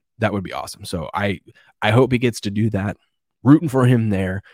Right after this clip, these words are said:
but we will make fun of him on all this other stuff, um, and all the stupid shit he says. <laughs> But that being said, thanks for tuning in to another morning espresso shot of sports. Just trying to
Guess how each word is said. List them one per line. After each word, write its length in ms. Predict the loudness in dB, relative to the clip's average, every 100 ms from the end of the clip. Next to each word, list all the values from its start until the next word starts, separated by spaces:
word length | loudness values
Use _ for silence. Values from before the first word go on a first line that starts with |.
| _
but 80 | -2
we 120 | 2
will 160 | 4 4
make 220 | 2 -2
fun 200 | -4 -4
of 80 | -4
him 180 | -6 -8
on 120 | -10
all 160 | -12 -14
this 220 | -18 -18
other 180 | -20 -20
stuff, 380 | -18 -18 _ _ _ _ _
um, 300 | -18 -18 -16
and 120 | -14
all 120 | -12
the 140 | -12 -16 _ _ _
stupid 480 | -14 -12 -12 -12 -12
shit 180 | -14 -14
he 100 | -16
says. 320 | -16 -20 -20 -18 -18 -18 -18 -18 _ -10 -10 -8 -10 -10
<laughs> 100 | -12
But 160 | -8
that 180 | -8 -8
being 180 | -10 -6
said, 320 | -4 -4 -6 -16 -20 -10
thanks 160 | -8 -8
for 80 | -8
tuning 320 | -6 -4 -4
in 140 | -6
to 100 | -6
another 340 | -8 -6 -6 -8 -16 _ -10
morning 640 | -6 -6 -6 -4 -4 -6 -10
espresso 800 | -8 -6 -4 -4 -6 -8 -8 -10
shot 340 | -10 -10 -10 -10
of 140 | -10
sports. 600 | -8 -10 -8 -2 0 -2
Just 200 | -4 -6
trying 280 | -2 -2 0
to 140 | -4